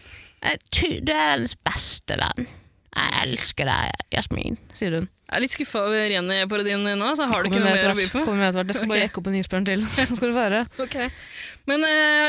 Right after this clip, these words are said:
Speaker 2: så,
Speaker 1: Men hun
Speaker 2: eh,
Speaker 1: sier også til Jenny at nå er det viktig at du mater på.
Speaker 2: Ja.
Speaker 1: Det er Jasmin som, nå
Speaker 2: Du
Speaker 1: er det
Speaker 2: må
Speaker 1: mate.
Speaker 2: snakke med
Speaker 1: Ja.
Speaker 2: Bakklandet.
Speaker 1: Ja.
Speaker 2: Eh, og fordi
Speaker 1: Ja, Ida B, altså.
Speaker 2: Ida B. Eh, viktig for meg å ikke kalle det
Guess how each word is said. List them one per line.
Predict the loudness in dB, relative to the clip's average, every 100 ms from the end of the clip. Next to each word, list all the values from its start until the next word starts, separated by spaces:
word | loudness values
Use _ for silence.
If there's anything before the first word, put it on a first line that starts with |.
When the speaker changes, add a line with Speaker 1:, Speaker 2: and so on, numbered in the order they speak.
| 2
Speaker 2:
så, | 0 2 2 2 2 2
Speaker 1:
Men | 6
hun | 6 6
Speaker 2:
eh, |
Speaker 1:
sier | 6 4
også | 2 2
til | 2 2
Jenny | 2 4 2
at | 2 2
nå | 2
er | 2
det | 2
viktig | 0 0
at |
du | 2
mater | 2 2 2 0 -2 2
på. | 2 2 2
Speaker 2:
Ja. | 4 4
Speaker 1:
Det |
er | 4
Jasmin | 2 2 2
som, | 2
nå | 4
Speaker 2:
Du | 4
Speaker 1:
er | 6 6
det |
Speaker 2:
må | 4
Speaker 1:
mate. | 4
Speaker 2:
snakke | 4 2
med | 4 4 4
Speaker 1:
Ja. | 4
Speaker 2:
Bakklandet. | 2 0 0 0 0 2
Speaker 1:
Ja. | 0 0 -6
Speaker 2:
Eh, | 0 2 2
og | 0
fordi | -2 2 4
Speaker 1:
Ja, |
Ida | 4 2
B, | 4 4
altså. | 2 2 0 -2
Speaker 2:
Ida | -4 -4 -4
B. | -4 -8 _ -20 -20 -20 -20 _ _ _
Eh, | 0 2 2 2 2 2 2 -2
viktig | -4 -4
for | -2
meg | 0
å |
ikke | -2 -2
kalle | -2
det | 0